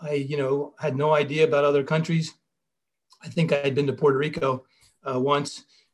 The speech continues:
uh, but, uh, I was seventeen years old and I went overseas, uh, and I spoke some French when I left home. I'd studied it all through high school, but not very well. And then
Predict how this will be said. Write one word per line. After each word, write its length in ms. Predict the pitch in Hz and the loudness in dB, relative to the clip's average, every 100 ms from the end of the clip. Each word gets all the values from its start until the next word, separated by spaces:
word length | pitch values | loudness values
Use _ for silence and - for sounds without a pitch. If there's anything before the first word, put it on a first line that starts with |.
| _ _ | _ _
uh, 220 | 156 143 | -6 -4
but, 340 | 131 143 143 - | 0 0 -2 2
uh, 220 | 147 139 135 - | 2 2 -4 -4
I 100 | 151 | -2
was 540 | 143 143 135 - - | -2 -2 -2 -6 -16
seventeen 580 | - - 160 151 165 156 | -6 0 0 0 -2 -2
years 220 | 151 143 | 0 2
old 260 | 151 160 165 | 4 4 2
and 100 | 135 | -2
I 60 | |
went 280 | 127 147 151 - | -2 -2 -4 -2
overseas, 720 | 151 143 135 151 160 165 - _ _ _ _ _ _ - | 0 0 -4 -2 0 0 -2 _ _ _ _ _ _ -6
uh, 380 | 143 135 135 147 | -4 -2 -4 -6
and 180 | 147 139 | -4 -2
I 100 | 131 | -4
spoke 280 | - 156 | 2 2
some 240 | 151 165 147 | 4 0 0
French 340 | - 156 - | 0 -2 -2
when 120 | 139 | -6
I 280 | 139 135 127 - _ _ | -4 -4 -4 -10 _ _
left 260 | 160 143 - | 0 0 2
home. 240 | 160 147 | 2 2
I'd 140 | 127 | -2
studied 420 | - 156 147 139 135 | 0 0 2 2 0
it 120 | 135 | 0
all 120 | 131 | -2
through 200 | 131 131 | -2 -2
high 120 | 139 160 | 0 -2
school, 320 | 131 123 123 _ _ _ _ | -4 -8 -8 _ _ _ _
but 180 | 139 143 | -4 -2
not 220 | 147 143 | -2 0
very 200 | 143 135 | 2 2
well. 460 | 131 160 139 131 131 - | 4 4 4 0 -6 -16
And 440 | - 156 143 139 127 | -6 -4 -2 -4 0
then 400 | 151 143 139 | 0 0 -4